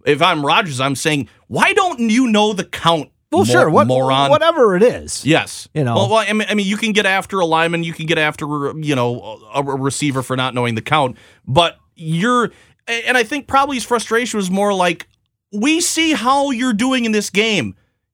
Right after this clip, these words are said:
Speaker 1: You can't be doing this stuff because you need to be performing at the level you're supposed to."
Speaker 2: But don't you think, though, with that, and, and I'm just playing devil's
Speaker 1: That's
Speaker 2: advocate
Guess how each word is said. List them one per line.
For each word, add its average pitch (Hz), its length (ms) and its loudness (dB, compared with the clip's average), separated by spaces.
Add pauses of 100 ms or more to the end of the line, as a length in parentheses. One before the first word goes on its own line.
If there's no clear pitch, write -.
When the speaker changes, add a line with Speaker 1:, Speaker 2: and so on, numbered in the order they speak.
Speaker 1:
You 175 140 0
can't 240 480 0
be 214 160 0
doing 240 400 0
this 190 160 -2
stuff 196 300 -2
because 190 320 -4
you 233 80 0
need 240 160 0
to 220 60 -2
be 220 140 -2
performing 214 680 -2
at 175 180 -2
the 190 80 -6
level 196 300 0
you're 180 140 -6
supposed 240 600 -2
to." 135 40 0
Speaker 2:
But 180 200 6
don't 214 220 6
you 208 100 4
think, 180 340 2
though, 156 420 4
with 135 240 2
that, 131 480 0
and, 135 260 -2
and 156 280 -2 (540)
I'm 185 160 -4
just 180 160 0
playing 147 220 4
devil's 120 280 2
Speaker 1:
That's 120 140 2
Speaker 2:
advocate 110 140 0